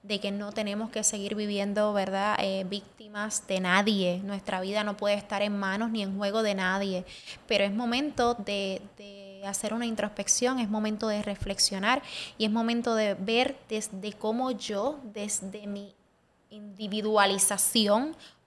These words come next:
puedo aportar a la vida de otro, puedo aportar a mi vida, puedo aportar a la sociedad. Es momento de parar de juzgar y de ser más empático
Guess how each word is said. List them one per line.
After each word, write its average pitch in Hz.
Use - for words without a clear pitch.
puedo 240
aportar 208
a 269
la 233
vida 214
de 202
otro, 269
puedo 196
aportar 208
a 208
mi 202
vida, 262
puedo 202
aportar 208
a 202
la 208
sociedad. 214
Es -
momento 220
de 214
parar 190
de 208
juzgar 196
y 220
de 190
ser 208
más 214
empático 226